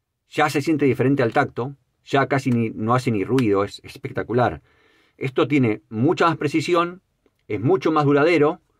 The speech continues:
mucho más robusto el producto, mucho más fuerte, pero también mucho más costoso. Creo que cuesta por lo menos unas cinco a diez veces más de lo que cuesta uno de estos.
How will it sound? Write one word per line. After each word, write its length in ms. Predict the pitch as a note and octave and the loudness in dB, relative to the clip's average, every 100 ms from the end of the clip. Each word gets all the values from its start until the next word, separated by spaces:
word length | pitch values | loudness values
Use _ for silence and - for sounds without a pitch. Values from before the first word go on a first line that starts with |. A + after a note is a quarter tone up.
| _ _ - | _ _ -6
mucho 280 | A#2+ D#3+ D#3 | -2 0 0
más 180 | E3 C3+ | 0 0
robusto 600 | A2+ B2 G#3+ - - B2+ | 0 2 2 0 0 0
el 80 | B2+ | 0
producto, 600 | G#2 D3+ C3+ - C#3+ D#3+ _ - | 0 0 0 -2 -4 -4 _ -14
mucho 300 | G#2+ G#2+ A2+ | -10 -4 0
más 300 | C3+ B2+ - | 2 0 -8
fuerte, 640 | - D#3+ D3 B2+ B2+ C#3+ _ _ _ _ _ _ _ _ _ _ _ _ _ _ _ - | -2 2 2 0 -4 -4 _ _ _ _ _ _ _ _ _ _ _ _ _ _ _ -6
pero 140 | B2+ | -2
también 240 | C#3 D3 | 2 2
mucho 220 | D#3+ D#3 C#3+ | 4 2 2
más 100 | B2 | 0
costoso. 520 | G#2+ - A2+ F2 D#2 _ _ _ | -2 0 -2 -2 -10 _ _ _
Creo 220 | B2+ C3+ | 0 2
que 160 | C3 A#2+ | 0 -2
cuesta 640 | - C3 C3 B2 G#2+ F#2 _ _ _ | 0 0 2 2 2 -2 _ _ _
por 160 | - G#2+ | -2 0
lo 60 | A2+ | 2
menos 280 | D#3 C#3 | 2 0
unas 220 | B2+ A#2+ - | 0 -2 0
cinco 360 | E3 D3+ B2+ | -2 0 2
a 120 | A2 | 2
diez 220 | G2+ C3+ B2 | 2 0 0
veces 320 | C3+ - B2 | -2 -4 -2
más 180 | C3 D3 | 0 2
de 60 | |
lo 100 | B2+ | 2
que 80 | G2 | 0
cuesta 240 | A2+ A2+ | -4 -6
uno 100 | G2+ | -4
de 80 | G#2+ | -2
estos. 360 | - - C#2+ | -2 -6 -16